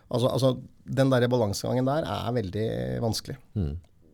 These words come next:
Speaker 1: Jeg bryr meg ikke om hva folk skriver om meg i et kommentarfelt.
Speaker 2: Nei,
Speaker 1: Jeg
Speaker 2: men det ligger jo litt, og, også, du er jo spistunga selv, og du er jo ikke redd, redd for å,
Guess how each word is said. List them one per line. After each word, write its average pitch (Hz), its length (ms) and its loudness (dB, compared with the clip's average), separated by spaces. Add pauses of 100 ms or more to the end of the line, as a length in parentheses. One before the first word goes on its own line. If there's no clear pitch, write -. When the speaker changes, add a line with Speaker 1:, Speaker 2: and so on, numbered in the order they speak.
(480)
Speaker 1:
Jeg 107 220 2
bryr 90 180 2
meg 78 80 -2
ikke 113 140 -2
om 92 100 2
hva 87 80 0
folk 95 180 -6
skriver 85 280 -6
om 87 80 -4
meg 85 180 -6
i 85 300 -4
et 90 100 -10
kommentarfelt. 90 800 -2 (400)
Speaker 2:
Nei, 113 140 10
Speaker 1:
Jeg 127 80 12
Speaker 2:
men 135 100 10
det 139 160 12
ligger 127 220 10
jo - 20 12
litt, 123 240 8
og, 123 300 8
også, 120 180 4
du 120 80 8
er 117 80 10
jo 117 80 12
spistunga 113 480 4
selv, 110 240 10
og 123 80 8
du 120 80 10
er 113 80 10
jo 104 60 6
ikke 123 160 4
redd, 104 260 4
redd 101 180 6
for 120 140 6
å, 113 120 8